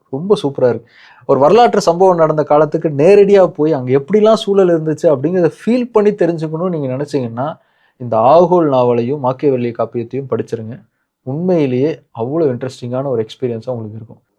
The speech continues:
அதுவும் இப்போ புக் ஃபேர் வேற நடந்துகிட்டு இருக்கு. எல்லா புக்குக்கும் டென் பர்சன்ட் டிஸ்கவுண்ட் வேற கிடைக்கும். இந்த புக்கும் டிஸ்கவுண்ட்ல பார்த்தேன், போய் வாங்கி படிச்சிருங்க. சரி, இந்த குற்றப்பரம்பரை சட்டத்தால யார் அதிகமா பாதிக்கப்பட்டாங்கன்னா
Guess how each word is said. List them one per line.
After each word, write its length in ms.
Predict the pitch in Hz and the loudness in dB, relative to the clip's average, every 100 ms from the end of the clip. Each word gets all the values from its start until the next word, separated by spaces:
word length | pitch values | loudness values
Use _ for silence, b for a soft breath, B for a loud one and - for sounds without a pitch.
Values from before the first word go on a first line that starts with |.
| 127 | 0
அதுவும் 180 | 170 165 | 2 2
இப்போ 100 | 143 131 | 0 -2
புக் 140 | 139 | 2
ஃபேர் 180 | 143 170 | 4 6
வேற 120 | 160 151 | 4 4
நடந்துகிட்டு 360 | 139 143 131 123 | 0 0 -2 -4
இருக்கு. 160 | 127 - 123 | -6 -8 -2
எல்லா 160 | 117 143 139 | 2 4 2
புக்குக்கும் 400 | 143 175 180 147 | -2 -2 -2 -2
டென் 160 | 135 135 | -2 -4
பர்சன்ட் 240 | 135 151 | -4 -4
டிஸ்கவுண்ட் 280 | 127 151 139 | -6 -4 2
வேற 100 | 131 131 | 2 2
கிடைக்கும். 280 | 120 123 190 143 | -2 -4 -10 -2
இந்த 100 | 139 151 | 0 0
புக்கும் 220 | 156 156 | 0 -2
டிஸ்கவுண்ட்ல 320 | 135 143 127 117 | -4 -4 -2 0
பார்த்தேன், 300 | 123 - 208 - _ _ _ | -2 -4 -12 -12 _ _ _
போய் 120 | 139 127 | 2 2
வாங்கி 220 | 127 123 | 2 -2
படிச்சிருங்க. 420 | 117 117 - 110 113 _ | -4 -4 -6 -8 -14 _
சரி, 140 | 202 202 | 2 4
இந்த 100 | 185 | 2
குற்றப்பரம்பரை 580 | 208 269 269 233 196 175 | 0 0 2 2 2 0
சட்டத்தால 480 | 156 151 175 160 180 151 | 0 -2 2 2 4 4
யார் 220 | 151 196 156 | 6 6 4
அதிகமா 260 | 160 170 135 | 2 0 2
பாதிக்கப்பட்டாங்கன்னா 680 | 139 143 131 117 123 139 | 2 0 -4 -2 -2 -2